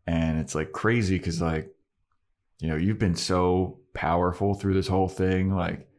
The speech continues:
you, I haven't even seen you cry. And Buffy's like, "Oh, I cried. I cried so hard, I didn't know if I would ever stop crying." <laughs> And then she just, like, leans in and hugs Riley. And then Riley has this look on his face like, "Huh.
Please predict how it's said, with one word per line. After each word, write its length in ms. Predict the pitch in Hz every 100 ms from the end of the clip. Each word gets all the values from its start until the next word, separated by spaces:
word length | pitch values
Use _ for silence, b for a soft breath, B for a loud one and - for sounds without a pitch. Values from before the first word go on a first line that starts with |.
| _ _ _ -
you, 320 | 98 98 98
I 180 | 104 90
haven't 240 | 113 104
even 180 | 90 85
seen 240 | 85 87 78
you 100 | 80
cry. 340 | 87 95 92
And 140 | 78
Buffy's 260 | 82 85 80
like, 240 | 73 67 -
"Oh, 480 | 107 147 190 202 190
I 180 | 170 196
cried. 580 | 123 123 85 - - - _ _ _ _ _ -
I 140 | 131
cried 300 | 135 135 117 98
so 240 | 120 113
hard, 380 | 104 110 110 104 -
I 180 | 95 117
didn't 420 | 117 117 104 -
know 280 | 87 95 101
if 120 | 90
I 80 | 87
would 160 | 82 80
ever 260 | 85 82
stop 420 | 80 - 76 71 -
crying." 640 | 69 62 - 73 101 - _
<laughs> 40 | b b b b b _ - - -
And 140 | 95 92
then 80 |
she 160 | 85 90
just, 240 | 90 85
like, 260 | 95 85 - 90
leans 340 | 92 98 92
in 140 | 90
and 80 | 87
hugs 340 | 78 87 85 87 - -
Riley. 320 | 78 85 85 82
And 60 |
then 120 | 82
Riley 280 | 82 85 87
has 280 | 85 85 82
this 180 | 85 -
look 180 | 85 92
on 80 |
his 120 | 85 -
face 260 | 85 82
like, 260 | 85 82 - _ _ _ _ _ _ _
"Huh. 480 | - 147 104 76